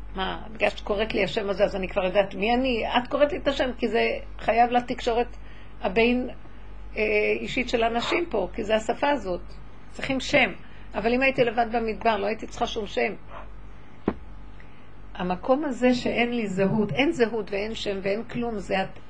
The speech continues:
זה, ומשה ניגש אל הערפל, זה ערפול של הכרה והבנה, וזה שמה נמצא אור גדול. אז נשאר רק הנשימה והרגע,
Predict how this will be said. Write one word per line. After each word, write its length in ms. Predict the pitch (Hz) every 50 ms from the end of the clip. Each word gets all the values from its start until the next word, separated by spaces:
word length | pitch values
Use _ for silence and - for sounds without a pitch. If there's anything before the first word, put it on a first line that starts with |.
| - - - - - - - - - - - - -
זה, 300 | 226 196 170 - 208 196 196 - - - - -
ומשה 340 | 240 214 214 202 - - 254
ניגש 420 | 254 254 226 180 226 226 233 -
אל 80 | 247 214
הערפל, 540 | 202 190 185 175 175 170 - - 220 190 180
זה 120 | - 208
ערפול 500 | 214 214 220 208 - - - 320 277 277
של 220 | 269 - 247 214 202
הכרה 440 | 208 208 208 - 220 196 208 220 214 202
והבנה, 480 | 196 185 180 170 185 185 190 208 208 196
וזה 220 | 175 180 175 185 190
שמה 340 | - - 233 220 220 220 208
נמצא 360 | 196 185 175 - - 175 -
אור 200 | - 196 180 160
גדול. 280 | 160 170 165 165 156 156 - - - - - - - - - - - - -
אז 160 | - 202 185 185
נשאר 280 | 208 185 - 294 262 247
רק 220 | 254 233 247 -
הנשימה 460 | 247 233 220 190 - 254 226 220 233 240 220
והרגע, 500 | 220 208 190 190 226 226 202 170 180